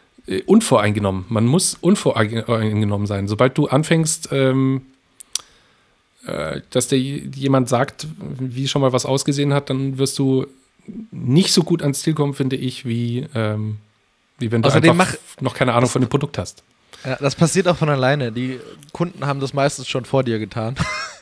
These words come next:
Speaker 2: Äh, gegoogelt,
Speaker 1: Ja.
Speaker 2: was andere so gemacht haben und sind dann schon voreingenommen genug. Also von dem her muss es dann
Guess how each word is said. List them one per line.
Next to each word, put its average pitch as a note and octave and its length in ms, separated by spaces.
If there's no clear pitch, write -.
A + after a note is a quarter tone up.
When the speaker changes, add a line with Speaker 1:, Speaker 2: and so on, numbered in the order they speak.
Speaker 2:
Äh, B2 160
gegoogelt, C3+ 460
Speaker 1:
Ja. B2 40
Speaker 2:
was A#2 120
andere B2 240
so B2 100
gemacht B2 380
haben C#3 160
und C#3 100
sind D3+ 140
dann D#3+ 100
schon B2+ 160
voreingenommen A#2 540
genug. A2 340
Also G2+ 140
von A2 160
dem A2 140
her A2+ 80
muss A2+ 200
es A#2 100
dann A2 220